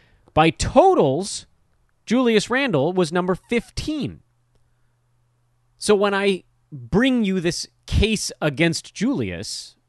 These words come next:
whatever, that, however we want to phrase this, it's a little bit of a hard sell given that he beat his A D P by a ton last year, and he's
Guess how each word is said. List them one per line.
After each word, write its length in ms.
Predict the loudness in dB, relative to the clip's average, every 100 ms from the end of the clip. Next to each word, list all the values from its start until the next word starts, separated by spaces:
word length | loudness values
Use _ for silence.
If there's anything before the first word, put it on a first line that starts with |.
| _
whatever, 280 | -8 -4 -4
that, 100 | -2
however 340 | 0 2 0
we 100 | -2
want 200 | -2 -4
to 80 | -4
phrase 300 | 0 0 0
this, 380 | -6 -8 -8 -12 _ _ _ _ _ _ _ _ _ _
it's 180 | 0 2
a 60 | 2
little 260 | 4 4
bit 140 | 6 4
of 80 | 4
a 60 |
hard 340 | 0 -2 -2 -2
sell 420 | 4 6 6 4
given 640 | -2 2 4 4 0 -6 -10 _ _ -4
that 260 | -2 -2
he 200 | -4 -6
beat 340 | -4 -4 0 2
his 160 | 2
A 100 | 2
D 120 | -2
P 140 | -4 -2
by 180 | 0 -2
a 100 | -4
ton 480 | -8 -4 -2 -2
last 400 | -2 -2 -4 -6
year, 340 | -12 -10 -10 -10
and 420 | -6 -4 -4 -6
he's 500 | -8 -8 -6 -6 -8